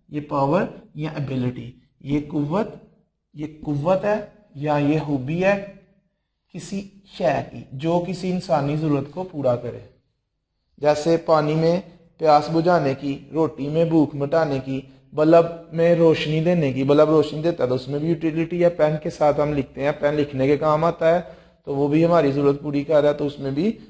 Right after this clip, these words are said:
utility है। इस तरह बहुत सी अशियाँ हैं जो हमारी ज़रूरत को पूरा करती हैं, तो उन जो जो शय हमारी ज़रूरत को, इंसानों की ज़रूरत को पूरा करेगी,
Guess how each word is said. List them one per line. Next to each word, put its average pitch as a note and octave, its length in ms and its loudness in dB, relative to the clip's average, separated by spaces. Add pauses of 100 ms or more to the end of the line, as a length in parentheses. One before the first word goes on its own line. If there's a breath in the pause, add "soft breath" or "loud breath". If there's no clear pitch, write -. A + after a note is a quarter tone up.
(160 loud breath)
utility C3+ 500 -4
है। A2+ 320 -4 (140)
इस D3+ 200 -16
तरह E3+ 180 4
बहुत D#3 340 2
सी F3+ 140 -4
अशियाँ D#3 360 -2
हैं D#3 440 -2
जो D3+ 140 2
हमारी C#3 300 4
ज़रूरत C#3 400 2
को E3 280 0 (380 loud breath)
पूरा C#3 240 4
करती E3+ 400 -2
हैं, F3+ 500 -4
तो - 220 -10 (280)
उन E3+ 260 -4
जो E3+ 260 4
जो G3 180 6
शय D3 320 6
हमारी D3 300 4
ज़रूरत C#3+ 340 2
को, D#3+ 80 -2
इंसानों C#3 460 2
की D#3 80 2
ज़रूरत D3 260 4
को D3+ 60 -4
पूरा C#3 260 4
करेगी, D3 460 2